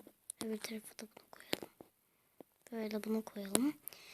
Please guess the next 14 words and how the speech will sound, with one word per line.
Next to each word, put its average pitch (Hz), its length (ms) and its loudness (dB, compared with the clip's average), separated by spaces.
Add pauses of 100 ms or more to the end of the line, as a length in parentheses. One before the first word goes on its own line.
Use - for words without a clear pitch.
(200)
Sonra 240 680 12
buraya 226 420 12
altına 220 760 8
raf 208 280 4
koyacağız. 196 880 0 (380)
Şu - 220 0
raftan. 208 480 0 (2000)
Tamam. 190 240 -6 (1040)
So-, - 300 0 (200)
zaten 247 340 8
sonra 233 320 12
eş-, 226 360 8
eşya 220 420 8
yapacaktık. - 840 2